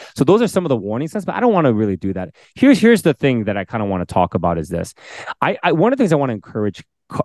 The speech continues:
Christian couples that are dating is this. You gotta have a life outside of your boyfriend and girlfriend. Like, I think that's really important because sometimes I find that there are couples that are dating and, like, all, they spend every moment of their time together.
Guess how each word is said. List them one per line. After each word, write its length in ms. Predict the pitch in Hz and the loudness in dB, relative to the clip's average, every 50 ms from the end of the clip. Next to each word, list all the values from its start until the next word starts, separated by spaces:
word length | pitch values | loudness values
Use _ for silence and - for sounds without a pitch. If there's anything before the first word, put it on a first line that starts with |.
| - | -6
Christian 380 | - - 120 107 - - 104 95 | -2 -2 -2 0 0 0 -2 0
couples 320 | - 95 - - 98 90 | 0 -2 0 2 0 0
that 100 | 98 90 | 2 -2
are 80 | 90 82 | -2 -2
dating 360 | 78 90 87 87 85 85 85 | -2 -2 -2 0 0 0 0
is 120 | 82 78 | 0 0
this. 240 | 87 90 82 78 - - - - - - - _ | 2 2 0 0 -2 -8 -16 -20 -20 -20 -12 _
You 200 | - 120 147 202 | 0 2 2 4
gotta 240 | 202 269 240 202 165 | 2 2 0 0 0
have 200 | 120 147 135 107 | 0 -2 -2 -2
a 60 | 104 | -2
life 380 | 90 87 90 92 95 92 - _ - | -6 -6 -8 -8 -8 -8 -10 _ -8
outside 480 | 95 101 101 98 - - - 92 95 95 | -2 -2 -2 0 0 0 2 4 4 4
of 100 | 87 82 | 4 2
your 120 | 92 87 | 2 0
boyfriend 420 | 80 - 87 85 85 - - 85 80 | 0 0 -2 -2 -2 -2 -4 -6 -6
and 100 | 76 - | -6 -4
girlfriend. 580 | 80 78 78 - - - - - - - - - _ _ _ _ _ _ _ _ _ _ _ | -2 -2 -2 -2 -4 -6 -6 -6 -8 -12 -16 -20 _ _ _ _ _ _ _ _ _ _ _
Like, 140 | 98 98 - | 0 0 2
I 100 | 117 123 | 2 0
think 100 | 156 180 | 2 2
that's 180 | 180 156 - - | 0 0 0 0
really 220 | 113 110 104 98 | 0 2 2 2
important 540 | 92 80 - - - 82 76 80 76 71 - | 0 -4 -6 -8 -8 -8 -8 -12 -16 -10 -8
because 320 | 107 107 - 120 101 - - - _ _ _ _ _ | -4 0 0 0 0 -2 -10 -20 _ _ _ _ _
sometimes 480 | - - 165 196 233 - 214 208 180 151 | -2 0 0 0 2 0 0 2 2 0
I 80 | 127 | 0
find 300 | 117 - - 123 113 110 | -2 -2 -4 -4 -4 -4
that 100 | 107 - | -4 -4
there 160 | - 107 98 | -4 -4 -4
are 60 | 95 92 | -4 -6
couples 460 | - - 107 - - 110 107 101 87 | -6 -8 -8 -2 0 2 2 2 0
that 100 | 101 92 | -2 -4
are 80 | 90 | -4
dating 500 | 85 80 104 95 98 104 104 101 92 90 - _ _ | -4 -4 -4 -4 -2 0 0 -2 -2 -4 -6 _ _
and, 200 | - 110 110 120 - _ - | 0 2 2 2 0 _ -2
like, 180 | 123 117 104 - _ _ _ _ _ _ _ _ _ _ | -2 -2 -2 -4 _ _ _ _ _ _ _ _ _ _
all, 220 | _ 156 160 190 - - | _ 2 2 2 0 -2
they 140 | 147 190 | -4 -4
spend 300 | 175 - - 220 214 - - _ _ _ | -4 -2 -2 -2 -2 -2 -4 _ _ _
every 380 | 185 208 240 208 190 240 247 226 | -4 -4 -4 -2 -4 -6 -4 -4
moment 380 | 202 185 175 180 185 180 165 | -2 0 0 0 -2 -4 -6
of 40 | 143 | -6
their 140 | 135 131 123 | -6 -8 -10
time 240 | - - 117 107 104 | -12 -14 -14 -14 -14
together. 560 | - 98 85 - 80 71 76 76 - - | -14 -18 -16 -14 -14 -14 -14 -14 -16 -20